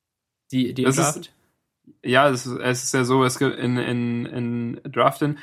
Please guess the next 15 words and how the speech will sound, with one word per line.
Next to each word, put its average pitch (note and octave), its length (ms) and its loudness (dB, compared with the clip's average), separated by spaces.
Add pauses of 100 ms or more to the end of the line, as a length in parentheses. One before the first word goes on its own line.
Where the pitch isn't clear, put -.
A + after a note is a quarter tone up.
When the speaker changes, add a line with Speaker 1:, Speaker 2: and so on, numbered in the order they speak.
(140)
Speaker 2:
der, C3 340 4 (340)
eben B2+ 200 -2
Nathan C3 320 2
hat C3+ 100 4
ja C3 120 6
auch B2+ 120 2
einen B2+ 220 2
Blogpost C3+ 640 2
drüber B2+ 180 2
geschrieben, C3+ 400 0
den B2+ 120 2
ich B2+ 100 -4
interessant B2+ 460 -2
fand, C3 260 4 (480)
ähm, B2 400 2